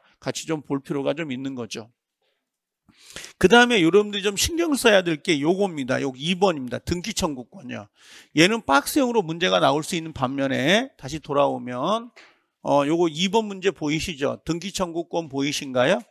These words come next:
요 등기 청구권. 요게 실제는 시험에 내기 정말 좋아하는 문제 중에 하나예요. 이게.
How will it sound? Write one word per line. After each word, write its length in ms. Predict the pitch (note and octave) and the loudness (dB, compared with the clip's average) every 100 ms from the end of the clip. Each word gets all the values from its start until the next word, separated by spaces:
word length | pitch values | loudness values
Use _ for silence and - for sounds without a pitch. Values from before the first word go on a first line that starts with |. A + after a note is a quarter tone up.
| _ _ _ _ - | _ _ _ _ -6
요 100 | D3+ | -2
등기 280 | E3 F3 F#3 | 0 0 -2
청구권. 560 | E3+ C#3+ C3 - B2 | -4 -4 -6 -6 -4
요게 560 | A#2+ E3+ G3 G#3+ A3 G3 | 2 4 6 4 4 0
실제는 640 | - E4 D4+ C4+ G#3 E3 - - - | -4 -8 -8 -6 -8 -10 -18 -20 -8
시험에 360 | - D4 D4 A#3+ | 0 2 2 0
내기 320 | D#3+ E3+ F3+ | 0 -2 -8
정말 420 | - D3+ A#3 D#4+ | -8 -4 0 0
좋아하는 420 | - D#3+ D#3+ E3 | 0 2 2 0
문제 260 | D3+ C#3 C#3+ | -8 -6 -8
중에 200 | C3+ C#3 | -6 -8
하나예요. 680 | C3+ A3+ A3+ G3 B2+ A2 - | -4 -2 0 0 -2 -6 -10
이게. 460 | D#3 C3 B2 F3+ | -8 -4 0 0